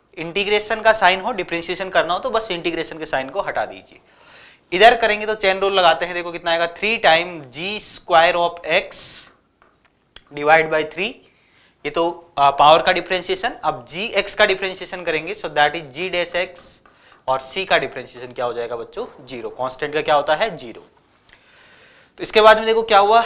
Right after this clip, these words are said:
जी स्क्वायर एक्स से जी स्क्वायर एक्स कट गया, थ्री से थ्री कट गया, तो हमें क्या मिला, जी dash of x will be equal to e की पावर x, ये फंक्शन आ गया। अब ये जो फंक्शन आया इससे अपने को g of one निकालना है,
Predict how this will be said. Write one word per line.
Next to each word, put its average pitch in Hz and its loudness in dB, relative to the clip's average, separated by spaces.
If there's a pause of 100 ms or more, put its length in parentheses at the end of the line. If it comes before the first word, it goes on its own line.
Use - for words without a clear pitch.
(100)
जी 175 -6
स्क्वायर 220 6
एक्स 202 -2
से 226 -4
जी 180 -6
स्क्वायर 185 2
एक्स 160 -2
कट 180 0
गया, 185 4 (160)
थ्री 202 -8
से 214 0 (140)
थ्री 143 -6
कट 110 -10
गया, 95 -12 (180)
तो 135 -10
हमें 147 -8
क्या 156 2
मिला, 165 2
जी 180 -4
dash 196 0
of 185 2
x 170 -2
will 151 -6
be 139 -8
equal 117 -10
to 262 -6 (420)
e 185 -4
की 185 -10
पावर 135 -2 (140)
x, - -20
ये 127 -12
फंक्शन 123 -6
आ 160 6
गया। 175 -2 (1000)
अब 196 6
ये 202 2
जो 285 2
फंक्शन 233 0
आया 214 4
इससे 220 -4
अपने 220 -2
को 208 -6
g 180 -8
of 226 0
one 214 2
निकालना 175 4
है, 202 -4